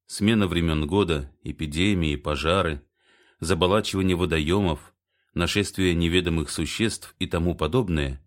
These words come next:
являлось результатом взаимодействия или противоборства этих невообразимо могущественных созданий – островитян. Еще рассказывали, что за водяной преградой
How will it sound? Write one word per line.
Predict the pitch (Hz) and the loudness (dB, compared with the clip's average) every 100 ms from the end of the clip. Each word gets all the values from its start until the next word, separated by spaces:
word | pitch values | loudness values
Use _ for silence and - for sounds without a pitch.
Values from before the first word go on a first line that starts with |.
| _ _ _ - | _ _ _ -6
являлось | 82 104 123 175 160 143 | 2 4 4 4 2 2
результатом | 135 127 123 123 135 127 | 2 2 2 2 2 2
взаимодействия | 98 95 98 98 101 139 - 85 80 78 | 2 4 4 2 2 0 0 -2 0 0
или | 92 107 101 | 0 0 0
противоборства | - 92 92 82 82 131 - - 78 71 _ _ _ - | 0 0 2 2 2 0 0 -2 -2 -4 _ _ _ -4
этих | 139 139 - | 0 0 2
невообразимо | 120 101 95 82 82 78 117 107 | 4 4 2 2 0 2 2 4
могущественных | 87 76 87 - 90 87 85 | 2 0 -2 -2 -4 -2 -2
созданий – | - 82 73 80 73 71 69 _ _ _ _ | -2 -4 0 0 0 -4 -8 _ _ _ _
островитян. | 85 - 87 82 82 82 73 69 - _ _ _ _ _ _ _ - | -8 -2 0 0 -2 -2 -4 -6 -12 _ _ _ _ _ _ _ -6
Еще | 135 175 170 | -2 0 2
рассказывали, | 156 - - 80 76 73 73 | 2 2 0 0 0 -2 -2
что | - 90 | -2 -2
за | 87 95 | 0 0
водяной | 92 98 120 113 | 2 2 2 2
преградой | - 85 92 127 85 69 - | 0 0 2 2 0 -4 -8